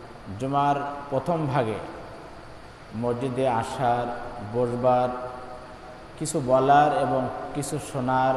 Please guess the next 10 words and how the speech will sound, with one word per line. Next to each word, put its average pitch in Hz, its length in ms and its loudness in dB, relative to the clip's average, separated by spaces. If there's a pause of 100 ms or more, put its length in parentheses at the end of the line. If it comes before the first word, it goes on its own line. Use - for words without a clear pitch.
যে 120 200 2
তৌফিক 123 440 -2
দিয়েছেন, 131 440 -2 (720)
এজন্য 143 320 0 (120)
আমরা 123 180 2 (120)
শুকরিয়া 139 380 2
আদায় 120 300 4
করি, 120 200 0 (140)
বলি 113 220 -2
আলহামদুলিল্লাহ। 107 920 -2